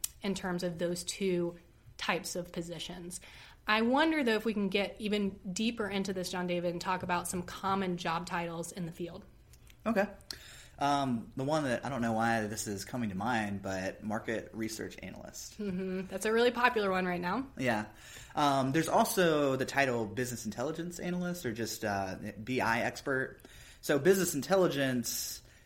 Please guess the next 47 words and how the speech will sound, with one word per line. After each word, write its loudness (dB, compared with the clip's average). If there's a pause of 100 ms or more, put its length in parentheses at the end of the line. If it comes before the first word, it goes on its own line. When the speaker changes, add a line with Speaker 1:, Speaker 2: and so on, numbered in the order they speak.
(140)
Speaker 2:
is, 2 (460)
would 0
you 0
say -2
it's -4
synonymous 2
with 0
business -2
analysts? -2
It's, -6
it's -6 (280)
Speaker 1:
I 4
think 6
it's 2
a 6
little 6
bit 0
different, -2
but -2
we 4
are 6
seeing 0
that 2 (220)
Speaker 2:
There's -8
a 0
lot 2
of 2
overlap -4
there. 0
Speaker 1:
There's 10
a 6
lot 4
of -4
overlap, -6 (120)
absolutely. -6 (400)
Speaker 2:
Yeah. 2 (360)
Um, 4 (320)
a 2
lot 8
of, 4
um, 4
what 2
I'm 2
seeing 0
as -2
well 4
is, -4